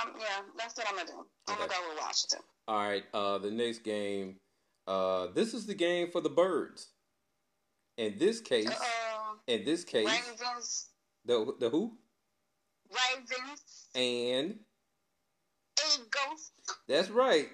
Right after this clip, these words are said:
Speaker 2: That's right. She got it right. This is a game for the Birds. In this case, the Ravens are four and one. And are the superior Bird in this matchup <laughs> over the
Speaker 1: Mm-hmm.
Speaker 2: one,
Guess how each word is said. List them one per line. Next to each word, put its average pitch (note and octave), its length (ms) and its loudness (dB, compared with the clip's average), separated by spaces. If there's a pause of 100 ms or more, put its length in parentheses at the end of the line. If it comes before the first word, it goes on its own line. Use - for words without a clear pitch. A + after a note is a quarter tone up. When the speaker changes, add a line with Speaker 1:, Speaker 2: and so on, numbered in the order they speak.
Speaker 2:
That's D#3+ 280 2
right. F3+ 260 2
She D#3+ 140 -4
got D#3+ 220 2
it E3 40 2
right. C#3 320 2
This E3 180 0
is D#3+ 120 -6
a D#3 40 -8
game D3+ 320 2
for D#3+ 60 -6
the C#3+ 100 -2
Birds. C3 320 0
In A2 120 -4
this C3 180 -2
case, A#2 300 -2
the A2+ 100 -2
Ravens A2+ 420 0
are G2 140 2
four A2 340 2
and A#2+ 120 -4
one. G#2 360 0 (1800)
And G#2 800 -2 (720)
are A2 140 4
the G2+ 100 0
superior F#3 640 0
Bird G#2+ 520 4
in G#2 240 -4
this G2+ 180 -2
matchup G#2+ 520 -2 (460)
<laughs> D3+ 60 -10 (540)
over D#3 280 8
the D#3+ 140 4
Speaker 1:
Mm-hmm. A#2 280 2
Speaker 2:
one, B2+ 380 4